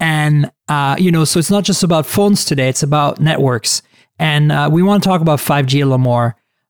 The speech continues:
Uh, last week was the Moto Z three and five G mod launch in Chicago. I covered that extensively in my last podcast with David Kogan. And I wanna talk a little bit more about the future of five G, the devices, the networks, the rollouts.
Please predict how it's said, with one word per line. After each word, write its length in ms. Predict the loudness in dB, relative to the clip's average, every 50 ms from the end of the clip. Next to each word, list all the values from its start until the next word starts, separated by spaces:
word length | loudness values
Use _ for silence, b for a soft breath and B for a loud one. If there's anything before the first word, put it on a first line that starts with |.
| _ -8
Uh, 320 | -6 -4 -2 -2 -2 0 0
last 320 | 0 0 -2 -2 -2 -2
week 260 | -2 -2 -2 -2 -2
was 440 | -2 0 0 0 0 -2 -2 -4 -6 -6
the 140 | -2 0 0
Moto 340 | 2 2 2 2 2 2 2
Z 260 | 2 2 2 0 0
three 500 | -2 -2 -2 0 0 2 2 0 0 -2
and 180 | -2 -2 -2 -2
five 320 | -2 -2 0 0 0 0
G 220 | 0 0 0 2 2
mod 260 | 2 2 2 2 2
launch 420 | 2 2 2 0 0 -2 -2 -2
in 160 | 0 0 0
Chicago. 580 | 0 0 -2 -2 -2 -2 -2 0 0 0 2 2
I 100 | 0 0
covered 300 | -2 -4 -4 -4 -2 -2
that 100 | -2 -2
extensively 560 | -2 -4 -4 -2 -2 -2 -2 -2 -2 0 0
in 60 | 0
my 100 | 0 0
last 240 | 0 0 -2 -2 -4
podcast 460 | -4 -4 -4 -4 -2 -4 -4 -2 -2
with 120 | -4 -4 -2
David 300 | -2 -2 -2 -4 -6 -6
Kogan. 420 | -4 -2 -2 0 2 2 2 0 B B B B B B B B B B _ _
And 400 | -4 -2 0 2 2 2 2 0 -4 _ _ _ -6
I 100 | -2 0
wanna 240 | 0 2 2 0 0
talk 300 | 0 0 0 0 0 0
a 20 |
little 140 | 0 2 0
bit 100 | 0 0
more 180 | 0 2 2 2
about 260 | 2 0 -2 -2 -2
the 80 | -4
future 360 | -2 -2 -2 -2 -2 -2 -2 -2
of 80 | -2
five 240 | -2 -2 -2 -2 -2
G, 240 | -2 -2 0 0 0
the 140 | 0 0 -2
devices, 580 | -2 -2 0 0 0 0 0 0 -2 -2 0
the 100 | 0 0
networks, 840 | 0 0 0 0 0 0 0 0 -2 -2 -4 -4 -4 -6 -6 -10 -12 -8 _
the 80 | -2 0
rollouts. 720 | 0 2 2 2 2 2 0 0 -2 -2 -4 -6 -6 -6